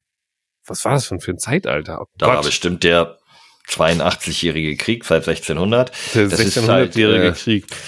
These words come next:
Speaker 2: schon so ein bisschen,
Speaker 1: Ähm,
Speaker 2: ist ein bisschen nach dem
Speaker 1: boah, das war auf jeden Fall
Speaker 2: Mittelalter.
Speaker 1: schwarz-weiß, ne? <laughs> Ich guck jetzt gerade. Äh, t-, tatsächlich der erst zwanzigjährige Zar? Nee,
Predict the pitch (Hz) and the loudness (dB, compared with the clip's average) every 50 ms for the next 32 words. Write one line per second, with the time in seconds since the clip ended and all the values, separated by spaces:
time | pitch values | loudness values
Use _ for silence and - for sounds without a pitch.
0 | 101 104 117 - - 131 117 123 113 107 - 107 110 110 214 - 117 147 110 120 | -14 -12 -6 -2 0 2 2 4 4 4 4 4 4 2 2 2 2 2 2 2
1 | 127 151 151 - 185 147 117 101 104 127 135 143 139 127 117 110 - - 120 123 | 2 2 2 2 2 2 2 2 2 2 0 0 0 2 2 2 2 2 2 4
2 | 156 170 147 170 190 208 214 208 139 - - 131 123 127 123 - - 117 120 139 | 4 4 4 4 2 2 4 2 0 0 0 0 0 0 0 -2 -4 -6 -6 -6
3 | - _ _ - - - - - - - - - - - - - - - - 110 | -8 _ _ -16 -16 -16 -16 -18 -20 -20 -20 -20 -12 -8 -8 -8 -8 -8 -10 -12
4 | - 170 196 - 123 - 156 147 127 156 113 107 110 107 101 - - - - 131 | -8 -6 -6 -4 -2 0 0 2 2 0 0 2 2 2 2 0 -6 -10 -14 -14
5 | 143 - - 131 127 131 131 120 - 175 151 - 208 226 - 262 190 - _ - | -14 -4 2 4 4 4 4 4 2 0 2 2 2 2 2 0 -2 -2 _ 4
6 | 135 131 131 - - 139 - - - 135 160 - - 151 143 143 143 139 135 131 | 4 6 6 4 2 0 0 0 0 -2 -2 -2 -4 -6 -4 -2 -2 -2 -2 -4
7 | 123 123 113 - - - - - 117 127 151 170 165 165 156 135 107 101 98 95 | -4 -4 -6 -6 -10 -10 -8 -6 -4 -4 -4 -6 -8 -8 -10 -8 -8 -8 -6 -8
8 | 92 92 87 | -8 -10 -12